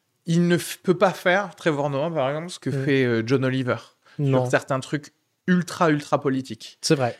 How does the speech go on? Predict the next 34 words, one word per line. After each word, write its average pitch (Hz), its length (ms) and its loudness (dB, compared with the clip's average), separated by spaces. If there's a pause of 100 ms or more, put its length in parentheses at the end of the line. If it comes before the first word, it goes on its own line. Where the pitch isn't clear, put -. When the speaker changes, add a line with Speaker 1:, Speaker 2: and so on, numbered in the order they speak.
(160)
Speaker 1:
Euh, 120 220 2
sur 131 120 -4
les 123 120 -2
trucs 160 180 -6
de 139 160 0
genre, 123 320 2
je 113 200 -4
vais 113 340 2
aller 131 320 4
de, 117 680 0
à 120 120 0
des 117 140 -4
députés, 123 760 -2
euh, 113 280 0
des 113 120 -2
trucs, 208 400 -4
i-, 147 140 -8
Speaker 2:
Mm. 127 80 2
Speaker 1:
les 135 140 2
thèmes 202 400 0 (200)
seront 147 580 0
beaucoup 147 360 -4
plus, 185 260 -10
justement, 143 380 -8
des 143 140 -2
trucs - 60 -12 (140)
de 143 100 2
Speaker 2:
Superficiels. 143 200 4
Speaker 1:
progressistes, 139 720 0
euh, 123 300 2
très 135 280 -4
superficiels, 131 520 -8
très, 139 320 -4
euh, 117 260 2